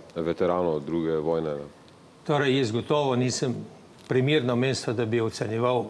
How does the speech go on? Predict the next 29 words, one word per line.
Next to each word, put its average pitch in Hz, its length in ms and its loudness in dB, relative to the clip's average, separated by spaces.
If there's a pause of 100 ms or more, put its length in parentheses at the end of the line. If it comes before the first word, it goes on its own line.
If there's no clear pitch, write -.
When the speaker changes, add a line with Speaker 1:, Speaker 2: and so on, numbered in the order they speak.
(120)
Speaker 2:
ali 113 320 0
je 113 180 -4 (680)
taka 117 280 0
izjava 120 380 2
predsednika 117 540 -2
vlade 113 300 0
primerna 113 480 -2
ali 98 180 -4
ne. 127 180 -2 (1040)
Mislim, 147 420 2
da 123 100 0
je 120 260 2
ta 143 200 2
vroči 123 380 2
stol 135 340 2
že 110 140 -2
preveč 120 440 -2
vroč 131 340 2
bil 131 160 4
do 117 140 -2
zdaj. 123 400 2
Jaz 117 100 0
sem 120 140 0
sicer 123 340 -2
navajen 117 540 2
kot 110 140 -4 (120)
odvetnik 123 540 -2
štiridesetletno 127 640 -4
prakso 123 480 -2